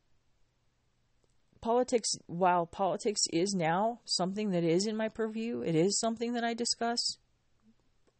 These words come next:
just the last ten years. You're not gonna hear it discussed the same way here that you will anywhere else. Because this is, while this is called In the Beginning, this is the reason.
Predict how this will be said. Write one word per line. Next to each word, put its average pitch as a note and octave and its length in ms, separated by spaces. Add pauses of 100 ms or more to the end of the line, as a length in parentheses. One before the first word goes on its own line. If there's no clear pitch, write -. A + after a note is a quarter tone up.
(380)
just F#3+ 260
the G#3+ 80
last G3+ 320
ten G#3 180
years. G3 380 (1800)
You're G3+ 140
not A3 140
gonna A3+ 140
hear A3 180
it G3+ 60
discussed G3+ 540 (500)
the F#3 140
same G#3 340
way G3 240
here - 440 (160)
that E3 120 (100)
you E3+ 140
will D3 220
anywhere F#3 400
else. - 400 (760)
Because E3 480 (480)
this G#3+ 380
is, G3+ 180 (960)
while D#3 320
this G#3 160
is G#3 100
called A3+ 280
In A3+ 100
the A3 80
Beginning, F#3+ 540
this F3+ 240
is F#3+ 160
the F#3 80
reason. F#3 480